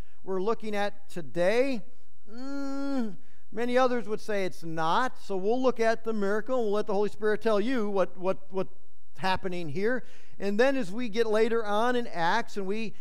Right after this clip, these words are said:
we see that Gentiles then begin to speak in tongues, we'll, we'll begin to unpack, is that this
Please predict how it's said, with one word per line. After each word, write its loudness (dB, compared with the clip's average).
we -2
see -2
that 0
Gentiles 2
then 0
begin -2
to -2
speak -2
in -2
tongues, -2
we'll, 0
we'll 0
begin -2
to 0
unpack, 0
is 0
that 0
this 0